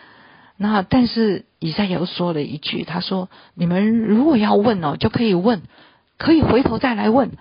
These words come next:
等一下再来问哈，这样也许可以，呃，看得更清楚。”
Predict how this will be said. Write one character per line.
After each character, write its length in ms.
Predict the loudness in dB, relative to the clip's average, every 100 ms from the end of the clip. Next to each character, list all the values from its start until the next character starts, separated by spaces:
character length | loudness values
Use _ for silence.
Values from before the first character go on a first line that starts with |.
| _
等 120 | 0 2
一 60 |
下 140 | 2 2
再 120 | 2
来 100 | 2
问 220 | 2 0 0
哈， 240 | -2 -2 -12 -20 _
这 100 | -8
样 140 | -6 -2
也 160 | -2
许 180 | -2 -6
可 140 | -6
以， 280 | -6 -6 -10 _ _ _
呃， 200 | -14 -12
看 180 | -8 -6
得 60 | -4
更 180 | -6 -6
清 240 | -10 -10
楚。” 220 | -12 -14